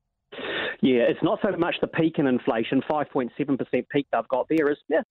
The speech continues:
that, that's fine. But I think it's the fact that inflation is going to remain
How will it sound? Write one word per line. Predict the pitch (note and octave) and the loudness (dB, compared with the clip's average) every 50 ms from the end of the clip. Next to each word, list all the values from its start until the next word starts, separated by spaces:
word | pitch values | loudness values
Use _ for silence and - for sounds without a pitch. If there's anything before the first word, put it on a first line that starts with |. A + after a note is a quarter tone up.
| - - | -4 -4
that, | F#3 - - | -4 -2 -2
that's | F#3+ F3 _ - | -6 -6 _ -4
fine. | C3+ A#2 B2 D#3+ A3 - - - - - | -2 0 0 0 -2 -2 -6 -16 -18 -8
But | C3+ B2+ D3+ C#3+ - - | -2 0 0 0 0 0
I | E3 D3 D#3+ | 0 0 0
think | - - E3 C#3+ - D3+ | -2 -2 -4 -2 0 -2
it's | C#3 _ - | -2 _ -6
the | B2+ | -8
fact | - - D3+ C#3+ C3+ - | -4 -2 -2 -2 0 -2
that | C3+ B2+ | 0 0
inflation | B2 B2 - - D3 C#3 C#3+ - - C3+ | 0 -2 0 -2 -2 -2 -2 -2 0 -2
is | B2 - | -2 0
going | - C#3+ C#3 | 0 0 0
to | C3+ B2 | 2 2
remain | B2 B2+ B2+ C3 C3 C3+ C3 | 2 2 2 4 4 2 2